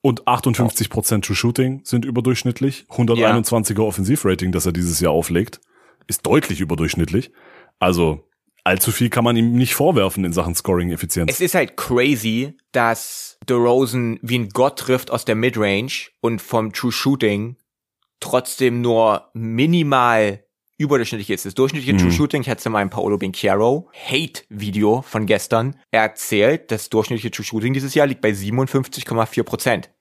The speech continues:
Speaker 1: Ach krass, okay. Dann ist hochgegangen im Vergleich zu den letzten Jahren.
Speaker 2: Ja, ja, ja, ja, jedes Jahr. Und DeRozans effektive Wurfquote in der Saison von zweiundfünfzig Komma fünf Prozent rankt ihn in der sechsundvierziger Percentile bei den Forwards. Und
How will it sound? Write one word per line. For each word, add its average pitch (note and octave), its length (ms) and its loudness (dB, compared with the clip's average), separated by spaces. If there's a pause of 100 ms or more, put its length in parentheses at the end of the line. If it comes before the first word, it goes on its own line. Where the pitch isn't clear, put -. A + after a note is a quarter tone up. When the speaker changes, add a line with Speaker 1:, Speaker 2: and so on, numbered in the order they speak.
(120)
Speaker 1:
Ach F#2+ 160 -2
krass, - 280 0
okay. F#2+ 300 -2
Dann F#2+ 120 0
ist - 120 0
hochgegangen F2+ 420 0
im D#2 60 -2
Vergleich E2 260 0
zu - 100 -2
den E2+ 60 2
letzten E2+ 260 0
Jahren. D#2+ 200 -2 (120)
Speaker 2:
Ja, C3+ 180 2
ja, G2+ 280 4
ja, G#2+ 120 0
ja, F#2+ 100 4
jedes F#2 320 -2
Jahr. E2+ 160 -2 (380)
Und A#2+ 720 -2 (160)
DeRozans A2 1040 2
effektive G2+ 640 0 (180)
Wurfquote G#2 640 0
in C#3 40 -6
der C#3 100 -2
Saison D#3 180 0
von A2 160 -4
zweiundfünfzig G2+ 800 -2
Komma F#2+ 100 -6
fünf - 400 -4
Prozent D#3 880 0 (140)
rankt G#2+ 400 0
ihn C#3+ 100 0
in B2 80 0
der A2+ 160 6
sechsundvierziger G#2+ 960 -2
Percentile G#2+ 640 -4
bei G#2 100 0
den F#2 140 -4
Forwards. B2+ 640 0
Und B2+ 840 0